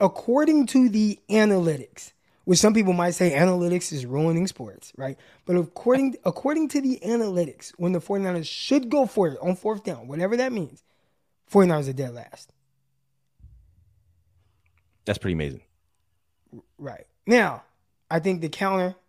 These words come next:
Speaker 1: that some people might have with the pushback on that is, well, the forty-niners have number one defense. So maybe you don't have to go for it on fourth down if you have the number one defense.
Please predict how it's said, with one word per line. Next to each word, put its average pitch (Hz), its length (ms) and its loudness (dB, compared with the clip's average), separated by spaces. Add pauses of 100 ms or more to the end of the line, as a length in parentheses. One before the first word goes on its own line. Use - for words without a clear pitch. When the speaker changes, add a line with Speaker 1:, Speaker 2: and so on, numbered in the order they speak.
(300)
Speaker 1:
that 165 160 -4
some 165 160 -4
people 156 320 -4
might 147 280 -6
have 160 320 -2
with 139 120 -12
the 143 80 -18
pushback 147 420 -6
on 143 120 -8
that 147 100 -8
is, 165 100 -10
well, 294 140 -4
the 285 140 0
forty-niners 254 340 -6
have 220 260 -10
number 151 220 -10
one 190 140 -2
defense. - 480 -6 (480)
So 160 120 -12
maybe 160 200 -6
you 185 60 -4
don't 180 140 -6
have 185 100 -8
to 170 100 -6
go 160 200 0
for 175 240 -2
it 151 80 -4
on 165 80 -8
fourth 180 260 -8
down 175 220 -8
if 165 100 -10
you 160 80 -8
have 170 100 -6
the 165 60 -8
number 170 220 -6
one 175 160 -4
defense. 202 480 -8